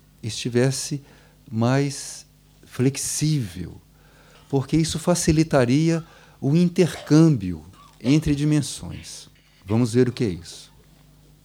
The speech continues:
Vocês já se lembraram de algum sonho à noite? Quando vocês estão de fora, assistindo ao sonho, e existe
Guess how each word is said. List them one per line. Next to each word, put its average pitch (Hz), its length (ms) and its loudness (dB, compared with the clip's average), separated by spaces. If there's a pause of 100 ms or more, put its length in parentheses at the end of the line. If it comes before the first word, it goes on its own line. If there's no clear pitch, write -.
(1000)
Vocês 160 680 -2 (160)
já 123 260 2
se 160 180 0
lembraram 113 760 2
de 104 80 2
algum 117 260 2
sonho 101 720 0 (680)
à 82 120 -8
noite? 95 680 0 (960)
Quando 139 300 0
vocês 120 880 -2
estão 98 580 -4 (280)
de 117 120 -4
fora, 156 640 -2 (460)
assistindo 156 840 0
ao 117 80 2
sonho, 151 600 -4 (640)
e 160 220 0
existe 170 720 -4